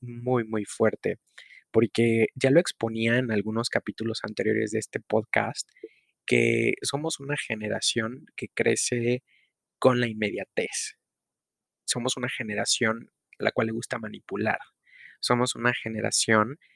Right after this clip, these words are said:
que satisface sus necesidades con la tecnología, es decir, con un dispositivo móvil. Y somos una generación cuyo umbral de tolerancia a la frustración es muy corto. Entonces, de pronto viene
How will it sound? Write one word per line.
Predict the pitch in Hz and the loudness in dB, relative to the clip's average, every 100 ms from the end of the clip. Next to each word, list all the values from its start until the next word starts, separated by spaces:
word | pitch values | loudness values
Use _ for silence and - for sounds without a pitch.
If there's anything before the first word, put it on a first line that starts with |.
| _ _ - | _ _ -4
que | - 117 110 104 | 2 4 4 2
satisface | - 120 113 107 117 - 131 | 2 0 0 0 0 0 -2
sus | 127 107 | -2 -2
necesidades | 104 - 110 - 110 107 107 110 - - _ _ _ _ - | -4 -6 -4 -2 4 4 4 -2 -10 -14 _ _ _ _ 0
con | 127 117 | 4 4
la | |
tecnología, | 110 - 117 120 135 - - | 2 -2 -4 -4 -4 -2 -2
es | 117 | -2
decir, | 127 - - | -6 -2 -2
con | - 120 | -2 -4
un | 127 | -2
dispositivo | 127 - 120 - 117 117 113 | -2 -2 -6 -2 2 2 2
móvil. | 110 107 110 147 _ _ _ _ _ _ _ _ _ _ _ - | 0 4 4 4 _ _ _ _ _ _ _ _ _ _ _ -4
Y | 135 | 4
somos | 147 151 | 6 6
una | 156 143 | 4 2
generación | - 120 117 113 117 - 123 110 123 - | 0 -4 0 2 4 6 6 4 0 -8
cuyo | - 117 107 113 110 110 107 - _ _ 117 | 0 2 4 2 4 4 2 0 _ _ -12
umbral | 120 117 117 | 0 2 2
de | 127 | 0
tolerancia | - 110 107 107 120 | 0 0 -2 0 2
a | |
la | 117 | 2
frustración | 117 - - - - 117 117 127 - _ _ _ - | -2 -8 -2 0 0 0 -2 -4 -16 _ _ _ -6
es | 113 - | -4 -2
muy | 117 110 | -4 -6
corto. | - 107 - - 101 _ _ _ _ _ _ | 2 2 2 -6 -6 _ _ _ _ _ _
Entonces, | - 117 117 113 | -10 -4 0 2
de | 117 | 0
pronto | - 123 123 131 | 2 0 4 6
viene | 117 113 110 113 | 6 2 0 -2